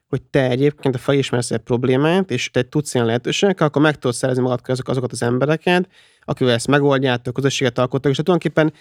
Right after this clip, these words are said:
vezetővé válsz úgy, hogy neked egy embered nincsen mondjuk, de te vezetsz másokat, mert irány-, irányt mutatsz, és megoldtok egy, egy vállalatnak egy fontos problémát.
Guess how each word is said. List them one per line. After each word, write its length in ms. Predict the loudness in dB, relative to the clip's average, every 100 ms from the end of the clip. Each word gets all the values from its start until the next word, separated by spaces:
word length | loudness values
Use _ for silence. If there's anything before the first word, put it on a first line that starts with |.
| _ _
vezetővé 540 | 0 0 2 2 2 2
válsz 340 | 2 0 0
úgy, 160 | 0 2
hogy 80 |
neked 200 | 2 2
egy 220 | 0 0 0
embered 360 | 0 0 0
nincsen 340 | 0 0 0 0
mondjuk, 380 | 2 2 2
de 80 | 0
te 120 | 2
vezetsz 300 | 2 2 0
másokat, 360 | 0 0 0 -2
mert 140 | 0
irány-, 140 | 2 0
irányt 220 | 0 0
mutatsz, 200 | -2 -2
és 60 | 0
megoldtok 360 | 2 2 -2
egy, 100 | -6 -4
egy 120 | 0
vállalatnak 320 | 2 2 0
egy 80 | -4
fontos 340 | 0 -2 -2 -4
problémát. 520 | -2 0 0 0